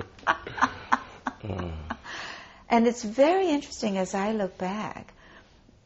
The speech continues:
whatever it is that kept me sitting just kept me sitting.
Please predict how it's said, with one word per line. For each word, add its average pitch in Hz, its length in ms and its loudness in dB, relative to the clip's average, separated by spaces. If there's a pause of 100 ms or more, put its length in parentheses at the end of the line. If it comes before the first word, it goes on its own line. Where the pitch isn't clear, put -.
whatever 262 540 12
it 339 120 8
is 247 180 12
that 185 200 6
kept - 260 4
me 202 120 2
sitting 190 520 6
just 254 320 6
kept - 280 2
me 156 140 0
sitting. - 520 4